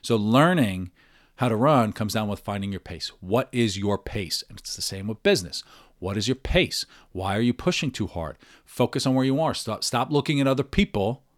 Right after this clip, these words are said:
and focus on what you're doing. What's your pace for what it is that you need to do? And you could challenge yourself. You could run in a couple sprints and then come back to your pace. Run in a couple sprints and then come back to your pace.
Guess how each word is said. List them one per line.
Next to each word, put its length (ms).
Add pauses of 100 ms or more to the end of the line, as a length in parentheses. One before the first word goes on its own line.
(600)
and 160
focus 480
on 160
what 180
you're 140
doing. 380
What's 240
your 180
pace 600 (260)
for 140
what 180
it 100
is 140
that 80
you 80
need 140
to 60
do? 160
And 120
you 80
could 120
challenge 340
yourself. 280
You 60
could 160
run 180
in 80
a 60
couple 240
sprints 340
and 80
then 80
come 120
back 180
to 100
your 60
pace. 340 (600)
Run 300
in 100
a 40
couple 220
sprints 300
and 80
then 60
come 140
back 200
to 80
your 60
pace. 340